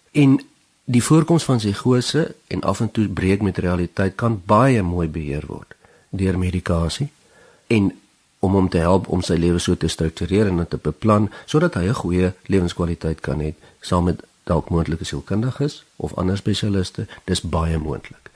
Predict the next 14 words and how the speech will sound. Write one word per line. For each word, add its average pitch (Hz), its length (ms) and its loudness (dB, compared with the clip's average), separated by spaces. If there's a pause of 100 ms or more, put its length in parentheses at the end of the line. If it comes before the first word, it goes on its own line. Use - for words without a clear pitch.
(200)
En - 100 -2
dit 95 140 -4
klink 156 280 2
ook 117 140 0
nie 113 160 0
of - 160 -2
sy 95 280 0
simptome 90 480 -4
so 165 400 2
kronies 101 520 2
is 78 180 -8
op 80 140 -8
die 76 80 -8
stadium - 400 -8